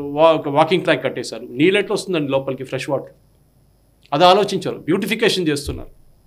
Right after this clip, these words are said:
మనం మన చెరువులు కాపాడకపోతే, హైదరాబాదు, బెంగళూరు, అన్ని చెరువుల గురించి, హైదరాబాద్ especially ఒక టైంలో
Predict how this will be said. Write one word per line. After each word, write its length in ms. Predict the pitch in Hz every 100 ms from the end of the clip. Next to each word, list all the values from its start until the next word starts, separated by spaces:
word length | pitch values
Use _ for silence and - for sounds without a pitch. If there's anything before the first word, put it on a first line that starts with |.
| _ _ _ _ _ _ _ _ _ -
మనం 260 | 151 190 190
మన 120 | 165 -
చెరువులు 260 | 156 190 190
కాపాడకపోతే, 840 | 190 147 170 165 160 139 135 143
హైదరాబాదు, 760 | 127 117 131 160 160 160 160 165
బెంగళూరు, 480 | 120 120 143 156 135
అన్ని 220 | 135 175 -
చెరువుల 220 | 165 214
గురించి, 260 | 196 185 127
హైదరాబాద్ 380 | 113 151 190 202
especially 380 | - 202 226 185 - _ _ _ _ -
ఒక 140 | 139
టైంలో 560 | 131 160 226 226 135